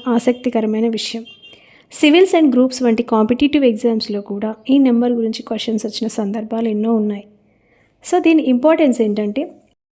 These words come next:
రామానుజన్ చనిపోవడానికి ముందు, కొన్ని రోజుల ముందు ప్రొఫెసర్ హార్డీ రామానుజన్ని చూసేందుకు ఇండియాకి వచ్చారంట. అప్పుడు హార్డీ వచ్చిన టాక్సీ నెంబర్ సెవెంటీన్ ట్వంటీ నైన్. ఆ నెంబర్ గురించి మాట్లాడుతూ, "ఆ నెంబర్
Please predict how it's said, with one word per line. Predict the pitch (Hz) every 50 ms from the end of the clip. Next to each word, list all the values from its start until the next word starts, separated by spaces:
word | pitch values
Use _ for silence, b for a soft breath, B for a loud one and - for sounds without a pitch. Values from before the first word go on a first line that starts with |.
| _ _ _ _ _ _ _ _ _ _ _ -
రామానుజన్ | 254 247 247 285 330 381 381 381 320 330 339 302 269 277 254
చనిపోవడానికి | 247 247 254 240 226 220 220 214 214 208 208
ముందు, | 208 208 202 208 254
కొన్ని | 262 - 247 226 220
రోజుల | 220 214 214 214 - 240
ముందు | 220 214 214 208 202 226 277 330
ప్రొఫెసర్ | 302 - - 226 - - 214 - 220 220 208 -
హార్డీ | 226 220 233 233 247 277
రామానుజన్ని | 302 294 262 254 262 311 320 320 294 285 269 247 240 233 240 220
చూసేందుకు | 208 - - 208 202 233 - 277
ఇండియాకి | 262 277 277 285 311 320 311 311 262
వచ్చారంట. | 214 202 - - 196 196 220 214 208 220 214 - b b b b b b b b b b
అప్పుడు | 302 302 320 302 311
హార్డీ | 254 247 277 311 349 403 403
వచ్చిన | 403 370 - - 311
టాక్సీ | 285 - 247 220 208 - - 254 233
నెంబర్ | 220 208 196 202 254 269
సెవెంటీన్ | - - 240 226 226 226 226 254 262 285
ట్వంటీ | 269 - 220 202 214 220 214
నైన్. | 208 208 220 220 b b b b b b b b b b 320
ఆ | 359
నెంబర్ | 349 302 254 269 330 427
గురించి | 453 427 403 381 349 311 - 294
మాట్లాడుతూ, | 277 247 240 247 240 262 247 220 208 208 208 226 240
"ఆ | 277 254
నెంబర్ | 240 226 226 247 285